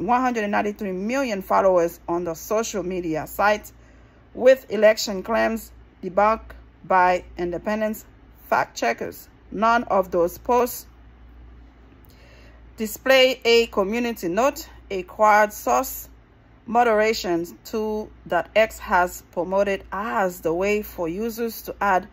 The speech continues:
context to posts, C C D H said, raising questions about its effectiveness to combat falsehoods.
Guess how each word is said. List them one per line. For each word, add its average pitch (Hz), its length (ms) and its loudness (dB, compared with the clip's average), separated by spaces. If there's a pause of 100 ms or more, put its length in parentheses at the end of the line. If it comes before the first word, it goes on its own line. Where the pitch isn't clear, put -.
(240)
context 247 560 -2
to 170 60 -8
posts, 208 420 -2 (320)
C 262 240 -8
C 233 480 -10 (240)
D 190 300 -14
H 208 340 -2
said, 240 440 0
raising 233 500 -4
questions 202 560 0
about 180 440 -2
its - 280 -8 (280)
effectiveness 190 1000 -4
to - 160 -14
combat 165 560 -2 (220)
falsehoods. 175 880 -2